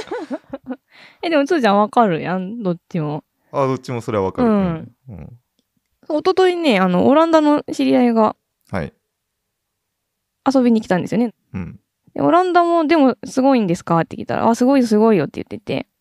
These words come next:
Speaker 1: で、オランダは、まあ、フランスなんかよりさらに農家にとっては事態が悪くて、
Speaker 2: はいはい。
Speaker 1: 政府がこう、「農業は悪だ」みたいな言い方をするんですよね、結構。
Speaker 2: うんうん。
Speaker 1: えー、窒素排出量を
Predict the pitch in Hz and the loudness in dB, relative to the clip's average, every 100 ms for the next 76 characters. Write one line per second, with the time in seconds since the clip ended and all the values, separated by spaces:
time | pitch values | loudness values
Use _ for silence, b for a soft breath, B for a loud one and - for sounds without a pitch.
0 | _ 254 226 262 311 330 330 320 302 _ | _ -2 0 2 2 0 0 0 -2 _
1 | - 285 254 170 - _ - 240 269 349 | -2 2 4 2 -4 _ -2 0 4 4
2 | 370 370 359 359 339 185 180 214 359 254 | 2 2 2 2 2 0 0 4 4 4
3 | 170 - _ - 247 277 196 175 170 170 | 2 -4 _ -2 2 4 4 2 0 0
4 | 165 160 160 202 165 151 156 165 - - | 0 0 2 0 0 2 0 0 -4 -4
5 | - 240 _ _ _ _ - 80 76 69 | -4 -4 _ _ _ _ -6 -4 -4 -10
6 | - _ - 370 294 180 175 160 - 147 | -12 _ -2 2 2 2 2 0 -2 -2
7 | 233 339 381 214 170 190 247 202 165 - | 0 2 2 4 4 4 2 0 0 0
8 | - 175 - - 190 214 202 202 202 180 | -2 -2 -6 -4 -2 0 2 2 2 0
9 | 175 170 165 - - - - 135 - - | -2 -4 -10 -10 -8 -8 -2 0 0 -2
10 | 85 92 _ - 185 175 - - - 339 | -4 -4 _ -6 -4 -4 -2 -4 -2 -2
11 | 320 320 311 - 311 262 170 165 170 143 | 2 2 2 -4 0 2 2 2 2 0